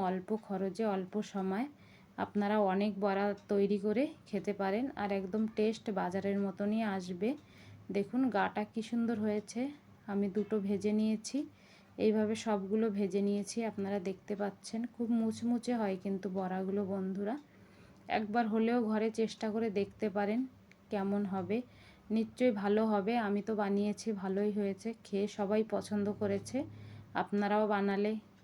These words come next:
ভালো হবে, খেয়ে সবাই পছন্দ করবে। একটা আমি কেটে দেখাচ্ছি যে লঙ্কাটা কি সুন্দর গলে গিয়েছে ভিতরে, এ দেখুন।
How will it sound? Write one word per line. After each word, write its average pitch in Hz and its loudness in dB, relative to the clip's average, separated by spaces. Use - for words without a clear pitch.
ভালো 202 4
হবে, 196 0
খেয়ে 208 0
সবাই 202 -2
পছন্দ 202 -2
করবে। 202 0
একটা 214 -4
আমি 208 0
কেটে 208 -2
দেখাচ্ছি 190 -6
যে 214 0
লঙ্কাটা 208 2
কি 247 -2
সুন্দর 226 2
গলে 214 6
গিয়েছে 190 0
ভিতরে, 202 0
এ 202 -4
দেখুন। 208 2